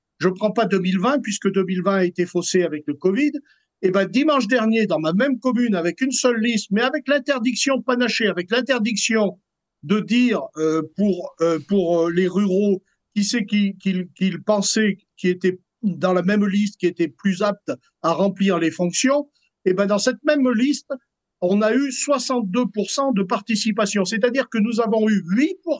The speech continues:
cent de moins d'électeurs sur une commune de deux cent cinquante habitants avec un scrutin où il n'y a une seule liste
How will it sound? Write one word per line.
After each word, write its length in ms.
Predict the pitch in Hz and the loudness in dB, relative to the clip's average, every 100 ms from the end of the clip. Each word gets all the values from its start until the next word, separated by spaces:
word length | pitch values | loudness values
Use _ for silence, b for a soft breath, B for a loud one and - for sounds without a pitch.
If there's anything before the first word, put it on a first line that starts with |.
| - | -4
cent 240 | - 233 | -2 0
de 120 | 202 185 | 2 2
moins 320 | 180 233 277 | 2 0 0
d'électeurs 720 | 202 240 247 - 208 185 147 _ _ _ - | -2 -2 -2 -2 -2 0 -2 _ _ _ -6
sur 200 | 226 254 | -2 0
une 180 | 254 | 0
commune 440 | 233 277 262 254 208 | 0 2 4 2 2
de 220 | 185 185 | 0 -2
deux 180 | - 311 | -2 0
cent 200 | - 269 | 0 0
cinquante 460 | 240 247 226 233 226 | 0 -2 0 -2 0
habitants 480 | 202 220 202 254 220 | 0 0 0 0 2
avec 300 | 208 185 - - | 2 -2 -4 -4
un 100 | 262 | -2
scrutin 540 | 247 - 262 247 226 190 _ _ - | -2 0 -2 2 0 0 _ _ -4
où 140 | 220 233 | -2 0
il 160 | 226 | 0
n'y 100 | 226 | 2
a 160 | 214 190 - | 2 0 0
une 200 | 311 - | 0 0
seule 300 | - 240 226 | 0 0 2
liste 360 | 226 294 - | 2 0 -2